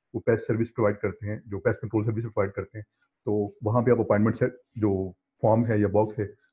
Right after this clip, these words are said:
वो setup करते हैं ताकि यूजर जो है वो आपको पहले बता दें कि किस दिन क्या time available है। यहाँ पर तो ये बिल्कुल सिंपल सा फॉर्म है, वो थोड़ा एडवांस form है, उसके अंदर आप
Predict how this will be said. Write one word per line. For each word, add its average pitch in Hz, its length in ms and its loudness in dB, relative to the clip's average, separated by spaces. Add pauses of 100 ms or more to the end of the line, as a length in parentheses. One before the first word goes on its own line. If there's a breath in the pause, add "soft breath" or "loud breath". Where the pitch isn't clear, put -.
वो 113 80 -2
setup 117 280 2
करते 107 260 -2
हैं 104 140 0
ताकि 107 260 0
यूजर 107 160 2
जो 113 120 -6
है 104 100 0
वो 104 120 0
आपको 104 160 -2
पहले 113 160 -2
बता 104 220 0
दें 101 160 -6 (400)
कि 104 200 -2 (840)
किस 147 200 2
दिन 135 300 2
क्या 123 200 2
time 120 180 2
available 110 380 2
है। 117 60 -2
यहाँ 113 120 -2
पर 120 80 -6
तो 123 80 -6
ये 123 60 -4
बिल्कुल 120 220 -2
सिंपल 117 260 -4
सा 135 80 2
फॉर्म 120 240 -2
है, 117 80 -8 (400)
वो 110 120 -6
थोड़ा 117 200 -2
एडवांस 107 340 2
form 110 180 0
है, 110 80 -8 (320)
उसके 113 240 -6
अंदर 107 380 -2
आप 104 200 -2